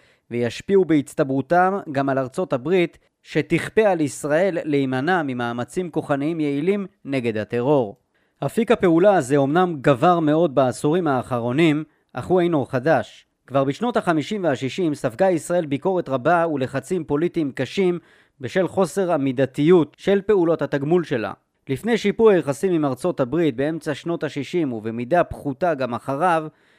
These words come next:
העמיקו הפעולות הללו את קשיי ישראל בוושינגטון.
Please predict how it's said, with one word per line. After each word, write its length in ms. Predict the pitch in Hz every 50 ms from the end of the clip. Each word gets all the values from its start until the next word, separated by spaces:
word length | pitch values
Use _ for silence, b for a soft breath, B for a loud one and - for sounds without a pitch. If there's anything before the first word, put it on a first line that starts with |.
| b b b
העמיקו 480 | 123 120 123 123 160 202 196 - 214 170
הפעולות 480 | 156 160 147 135 139 156 190 185 -
הללו 300 | 156 143 139 139 147 156
את 80 | 139 -
קשיי 260 | - - - 160 175
ישראל 440 | 190 180 143 - - 156 156 175 180
בוושינגטון. 800 | 156 165 165 170 196 190 190 - 165 135 - - 117 104 92